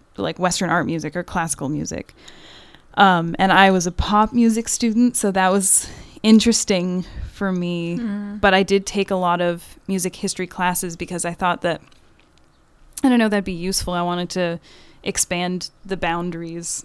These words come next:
Speaker 1: of what I knew about music.
Speaker 2: Yeah.
Speaker 1: Um, so I think in that way it was very valuable.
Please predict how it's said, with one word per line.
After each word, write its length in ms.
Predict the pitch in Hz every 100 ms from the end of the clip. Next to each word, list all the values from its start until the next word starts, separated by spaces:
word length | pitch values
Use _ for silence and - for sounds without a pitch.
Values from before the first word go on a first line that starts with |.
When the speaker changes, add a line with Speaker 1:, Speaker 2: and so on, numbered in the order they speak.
| -
Speaker 1:
of 140 | 185
what 140 | 175 165
I 100 | 170
knew 200 | 175 175
about 240 | 175 151 -
music. 460 | 165 - - - - - -
Speaker 2:
Yeah. 280 | 254 240 180
Speaker 1:
Um, 160 | 180 180 - - - _ - _ - - _ _ _ _ -
so 160 | - 226
I 80 |
think 220 | 226 240 220
in 100 | 202
that 180 | 180
way 140 | 180 196
it 60 |
was 160 | 196 190
very 220 | 190 185
valuable. 640 | 180 165 175 202 247 277